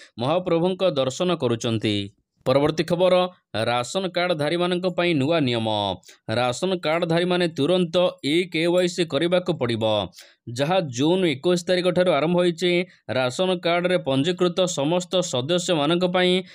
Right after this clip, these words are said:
ଇ କେ ୱାଇ ସି ବାଧ୍ୟତାମୂଳକ କରାଯାଇଛି, ଯାହାଫଳରେ ଅଯୋଗ୍ୟ ହିତାଧିକାରୀଙ୍କୁ ଚିହ୍ନଟ କରାଯିବ ଏବଂ ଯୋଗ୍ୟମାନଙ୍କୁ ଏଥିରେ ସାମିଲ କରାଯାଇପାରିବ। ବର୍ତ୍ତମାନ ସମସ୍ତ ରାସନ କାର୍ଡଧାରୀମାନଙ୍କ ପାଇଁ ଇ କେ ୱାଇ ସି କାର୍ଯ୍ୟ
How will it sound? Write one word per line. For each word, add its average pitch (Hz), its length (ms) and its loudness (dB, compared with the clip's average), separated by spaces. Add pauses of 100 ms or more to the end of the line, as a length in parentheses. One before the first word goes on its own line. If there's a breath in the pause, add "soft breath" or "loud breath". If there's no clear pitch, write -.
(180 loud breath)
ଇ 160 100 2 (180)
କେ 165 140 -2
ୱାଇ 180 220 2
ସି 180 160 -2
ବାଧ୍ୟତାମୂଳକ 180 680 0 (100)
କରାଯାଇଛି, 120 540 -2 (400 soft breath)
ଯାହାଫଳରେ 180 600 0 (160)
ଅଯୋଗ୍ୟ 147 500 -2
ହିତାଧିକାରୀଙ୍କୁ 180 800 0
ଚିହ୍ନଟ 165 400 0
କରାଯିବ 170 400 0 (420 loud breath)
ଏବଂ 170 240 0 (260)
ଯୋଗ୍ୟମାନଙ୍କୁ 175 800 0 (120)
ଏଥିରେ 147 340 2
ସାମିଲ 165 380 0
କରାଯାଇପାରିବ। 175 680 0 (760 loud breath)
ବର୍ତ୍ତମାନ 190 500 -2
ସମସ୍ତ 180 420 -2 (140)
ରାସନ 127 320 0 (160)
କାର୍ଡଧାରୀମାନଙ୍କ 175 720 0 (100)
ପାଇଁ 180 180 2 (200)
ଇ 151 180 2
କେ 175 220 -2
ୱାଇ 180 220 2
ସି 175 160 -2
କାର୍ଯ୍ୟ 156 500 0